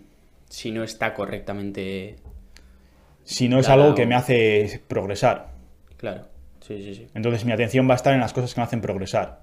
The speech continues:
Speaker 1: Hmm.
Speaker 2: Si
Speaker 1: Sí.
Speaker 2: viene algo por aquí que no me hace progresar, hago así un poco y digo, "Vale, sigo lo mío".
Speaker 1: Claro, eso es. Estamos en ese momento. Estamos
Speaker 2: Sí.
Speaker 1: en momento de progress.
Speaker 2: Eso es, o sea, estamos en el camino del progreso y estamos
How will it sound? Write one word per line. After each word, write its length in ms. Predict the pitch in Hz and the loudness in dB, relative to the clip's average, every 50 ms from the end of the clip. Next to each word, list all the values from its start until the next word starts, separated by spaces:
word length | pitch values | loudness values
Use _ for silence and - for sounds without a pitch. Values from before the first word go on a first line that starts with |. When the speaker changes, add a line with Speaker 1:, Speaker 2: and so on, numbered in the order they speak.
| - - - | -20 -16 -12
Speaker 1:
Hmm. 100 | - 120 104 - - - _ _ _ _ | -10 -10 -10 -10 -14 -20 _ _ _ _
Speaker 2:
Si 160 | - - - | -10 -6 -2
Speaker 1:
Sí. 20 | 117 | 2
Speaker 2:
viene 320 | 117 127 131 135 139 139 | 2 4 4 4 6 6
algo 200 | 139 135 127 135 | 6 6 4 6
por 160 | 135 135 135 123 | 6 6 6 6
aquí 280 | 120 - 139 131 107 - | 6 6 4 2 2 2
que 120 | 110 104 | -2 -4
no 100 | 104 107 | -4 -2
me 100 | 113 117 | -4 -2
hace 140 | 113 - 117 | -2 -4 -4
progresar, 760 | 117 117 117 117 117 110 - 127 131 143 - - - - _ _ _ _ _ _ - - - - | -4 -2 -2 -2 -2 0 2 4 4 4 2 0 -8 -18 _ _ _ _ _ _ -20 -20 -10 -2
hago 120 | 110 110 | -2 -2
así 120 | 107 - 117 | -2 -2 -4
un 60 | 107 | -4
poco 220 | 107 120 117 127 120 | -4 -2 -2 -2 -4
y 40 | |
digo, 160 | 104 95 90 92 | -4 -4 -6 -8
"Vale, 180 | 92 90 87 - _ _ _ _ _ | -8 -10 -12 -16 _ _ _ _ _
sigo 240 | - - - 92 90 | -18 -14 -12 -10 -10
lo 80 | 87 85 | -12 -12
mío". 140 | 87 - - - - | -14 -16 -20 -20 -12
Speaker 1:
Claro, 240 | - 113 95 - - _ _ _ - | -12 -12 -12 -12 -16 _ _ _ -20
eso 160 | 110 104 - - | -20 -20 -20 -20
es. 60 | _ _ _ _ _ _ _ - - - _ _ _ _ | _ _ _ _ _ _ _ -20 -20 -20 _ _ _ _
Estamos 360 | - 135 131 - 156 156 147 139 | -6 -6 0 2 2 2 2 -2
en 80 | 123 | -4
ese 120 | 113 110 113 | -6 -6 -8
momento. 320 | 98 95 95 90 - - _ _ _ _ | -8 -8 -8 -12 -14 -20 _ _ _ _
Estamos 220 | - - 123 127 127 | -8 -4 -2 -2 -2
Speaker 2:
Sí. 40 | 127 | -2
Speaker 1:
en 60 | 123 | -4
momento 300 | 120 120 120 120 104 123 113 | -4 -4 -4 -2 -2 -2 0
de 260 | 113 120 - - - _ _ _ _ _ _ _ _ _ _ _ _ _ _ _ _ _ _ _ | 0 -4 -4 -8 -14 _ _ _ _ _ _ _ _ _ _ _ _ _ _ _ _ _ _ _
progress. 600 | - - 113 98 104 95 95 - - - - _ _ _ _ _ _ _ _ _ | -6 -4 -4 -4 -6 -10 -12 -14 -20 -20 -20 _ _ _ _ _ _ _ _ _
Speaker 2:
Eso 200 | 131 117 - 117 | -4 -4 -4 -4
es, 120 | 101 - | -6 -6
o 20 | 104 | -2
sea, 120 | 110 120 | -2 -2
estamos 380 | 107 - 131 147 170 160 - - | 2 4 4 4 4 2 0 -2
en 60 | 117 | -4
el 60 | 113 | -2
camino 200 | 101 107 113 117 | -2 -2 -2 -2
del 80 | 117 101 | -2 -2
progreso 540 | 98 110 107 117 120 - - 170 180 180 - | -2 0 0 0 0 2 0 0 0 -2 -4
y 80 | 123 107 | -6 -6
estamos 500 | 95 - - 113 120 127 143 139 - - | -4 -4 -2 0 0 0 -2 -4 -8 -14